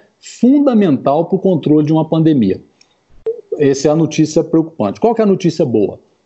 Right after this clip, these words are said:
Claro que a ciência tá evoluindo e aqui em Uberlândia mesmo já há um desenvolvimento de uma plataforma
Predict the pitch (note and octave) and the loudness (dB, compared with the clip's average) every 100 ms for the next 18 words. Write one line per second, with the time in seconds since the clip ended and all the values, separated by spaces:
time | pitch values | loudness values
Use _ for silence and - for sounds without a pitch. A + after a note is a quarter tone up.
0 | _ _ - F#3+ D#3 D3+ E3+ D#3 D#3 B2+ | _ _ -4 0 0 0 -2 0 0 0
1 | B2+ C3 C3+ C3 F#3 E3+ D3+ F#3 E3+ - | -2 0 0 2 2 2 2 0 -4 -2
2 | D3 C#3+ C#3+ B2 - F#3 G3 D#3+ C#3+ B2 | 2 4 2 0 0 2 2 2 2 0
3 | D#3+ D3 A#2+ B2+ E3+ F3 E3 D3 D#3 D3 | 0 2 2 2 2 0 -2 0 0 2
4 | C#3 C#3 D3 D3 C#3+ C#3+ B2 B2 C3 B2+ | 2 2 0 0 0 0 0 0 0 0
5 | B2 C3 A#2+ A#2+ - A#2+ C#3+ E3 | 0 -2 -2 -4 -2 -2 -2 -4